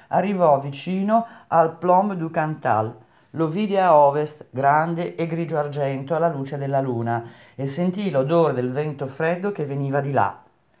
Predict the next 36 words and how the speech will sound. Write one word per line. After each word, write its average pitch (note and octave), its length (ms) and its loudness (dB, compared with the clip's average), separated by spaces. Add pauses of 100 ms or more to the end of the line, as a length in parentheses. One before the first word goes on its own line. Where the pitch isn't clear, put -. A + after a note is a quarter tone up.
(120)
ma G3+ 180 2
non G#3+ 160 2
provò F3+ 300 4
il E3 40 2
desiderio E3 480 0
di B2+ 60 -2
andarci. A2 800 -4 (400)
Non D3+ 180 -4
aveva D#3 300 2
più F3 100 -4
voglia C3+ 440 4
di C#3+ 100 -4
vivere B2+ 340 -2
in B2 60 -4
una B2 240 -4
caverna. A#2+ 720 -2 (360)
Aveva D#3 300 2
già D#3+ 160 2
fatto D#3 380 2
questa C#3 260 -6
esperienza D3 800 0 (240)
e D3+ 80 -2
si D#3 160 -4
era D3+ 180 2
rivelata D3 840 2
invivibile. A2+ 1040 -4 (720)
Proprio F3 400 4
come E3+ 180 0
l'altra D#3 360 4
esperienza, D3+ 760 0
quella D3+ 240 0
di D3 140 -4
vivere D3+ 320 -2
tra D3 180 -2
gli D#3 160 -4
uomini. B2 580 0